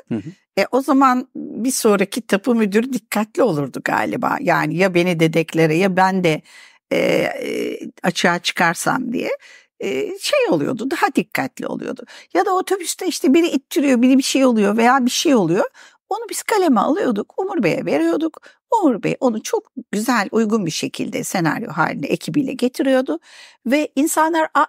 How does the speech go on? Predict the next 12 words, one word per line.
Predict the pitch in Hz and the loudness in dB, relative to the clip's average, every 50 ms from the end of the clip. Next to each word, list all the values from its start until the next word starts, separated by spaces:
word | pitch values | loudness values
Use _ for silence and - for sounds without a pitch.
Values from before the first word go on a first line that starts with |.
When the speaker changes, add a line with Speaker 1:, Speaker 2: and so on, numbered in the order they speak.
| - - | 0 -2
Speaker 2:
evet, | 277 339 359 381 403 359 311 - - | -2 0 0 0 0 -2 -4 -2 0
ben | 302 339 403 415 | 0 2 2 2
de | 370 370 | 0 0
bunu | 370 339 330 294 | 0 2 2 2
yaşadım." | 262 254 254 - - 240 220 226 226 | 2 2 0 0 -2 -4 -2 -2 -2
Ya, | 226 277 302 330 349 320 - _ _ _ _ _ _ _ - | 0 0 0 0 -2 -4 -6 _ _ _ _ _ _ _ -4
evet, | 254 311 269 - - _ | -2 -2 -2 -8 -14 _
işte | - - - - - | -16 -14 -12 -10 -8
gerçekçi | 160 165 233 262 294 320 - - 440 415 - - - 480 480 480 605 - _ _ _ | -2 0 2 2 2 0 0 0 -2 -2 -2 -2 0 0 0 0 -2 -6 _ _ _
çünkü | - - 311 - 453 311 | -10 -10 -6 -4 -2 -2
hayatın | 349 381 277 285 294 269 - 208 170 | 0 0 0 0 0 -2 -4 -6 -6
içinden. | - - - - - 247 - - | -6 -8 -8 -8 -8 -8 -8 -10